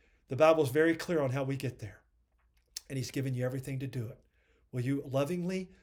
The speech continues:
obey and choose that? Love in action. Spend time with God in his word, prayer, and listening every day. Begin with the scriptures in this message.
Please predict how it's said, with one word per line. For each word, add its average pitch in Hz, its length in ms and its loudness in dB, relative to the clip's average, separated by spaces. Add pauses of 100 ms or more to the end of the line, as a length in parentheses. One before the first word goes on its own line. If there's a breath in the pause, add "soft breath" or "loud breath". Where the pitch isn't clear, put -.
(240 soft breath)
obey 127 380 -2
and 135 120 -4
choose - 420 -4
that? - 240 -18 (1160)
Love 160 200 6
in 196 80 4
action. 165 500 2 (520 soft breath)
Spend - 380 8
time 208 180 4
with 196 160 -2
God 196 200 6
in 175 40 2
his 135 180 -2
word, 185 300 2
prayer, 175 300 4
and 135 120 0
listening 160 380 0
every 165 320 0
day. 170 440 2 (320 soft breath)
Begin 175 320 -4
with 170 140 -2
the 170 80 -4
scriptures 170 540 -2
in 151 100 -4
this 165 220 -2
message. 151 500 -4